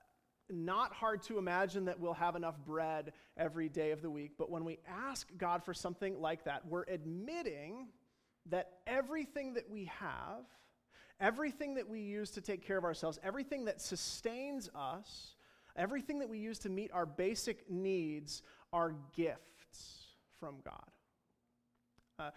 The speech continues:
that's what we're saying, 'cause if we're gonna ask God for our daily bread,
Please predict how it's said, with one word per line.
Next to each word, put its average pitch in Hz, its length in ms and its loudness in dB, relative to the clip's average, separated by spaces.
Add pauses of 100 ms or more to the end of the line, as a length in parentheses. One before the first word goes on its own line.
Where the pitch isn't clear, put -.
(180)
that's - 200 4
what 269 120 2
we're 247 120 2
saying, 175 540 -4
'cause 185 160 -4
if 185 100 -2
we're 220 80 0
gonna 208 240 2
ask 254 380 -2 (140)
God 196 360 4
for - 180 -2
our 170 200 0
daily 185 420 0
bread, 139 380 -6